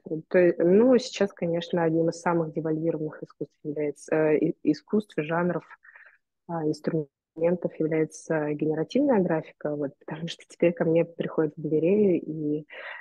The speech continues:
говорят, что, а, ну вот, сгенерировать — это так, а вот,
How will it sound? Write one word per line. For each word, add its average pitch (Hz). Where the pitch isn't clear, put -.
говорят, 165
что, 151
а, 160
ну 180
вот, 202
сгенерировать — 180
это -
так, -
а 147
вот, 147